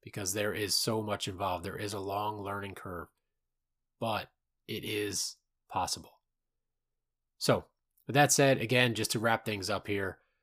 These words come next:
I wanted to, to hop on here just again to share what we've come up with in our research,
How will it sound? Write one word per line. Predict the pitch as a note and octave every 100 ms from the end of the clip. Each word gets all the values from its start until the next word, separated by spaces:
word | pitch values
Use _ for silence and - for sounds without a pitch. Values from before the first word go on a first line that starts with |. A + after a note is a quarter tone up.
| _ -
I | G2+
wanted | G2+ G#2 F#2+
to, | G2 F#2
to | -
hop | F#2+ G2+
on | G2 F2+
here | F#2+
just | F2+ F2+ -
again | G2 F2 E2+
to | - F2+ E2
share | - A2 G2+ F#2 F2+
what | F2+ A#2
we've | B2 A2+ F2+
come | G#2 F#2+
up | F#2
with | F#2+ F2 -
in | C3
our | A2+
research, | F#2 F2+ - F#2+ F2 -